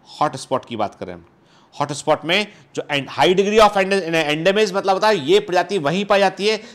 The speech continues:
कहीं और नहीं पाई जाती, तो उसे हम एंडेमिज्म कहते हैं। हॉटस्पॉट में दो क्राइटेरिया होना चाहिए, एक तो वहां पर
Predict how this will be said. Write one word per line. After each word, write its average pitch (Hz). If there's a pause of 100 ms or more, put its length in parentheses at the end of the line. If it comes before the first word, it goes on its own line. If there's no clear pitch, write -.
(120)
कहीं 196
और 190
नहीं 175
पाई 165
जाती, 165
तो 139
उसे 160
हम 170
एंडेमिज्म 156
कहते 147
हैं। 143 (3500)
हॉटस्पॉट 185
में 196
दो 202
क्राइटेरिया 175
होना 156
चाहिए, 151
एक 170
तो 220
वहां 156
पर 208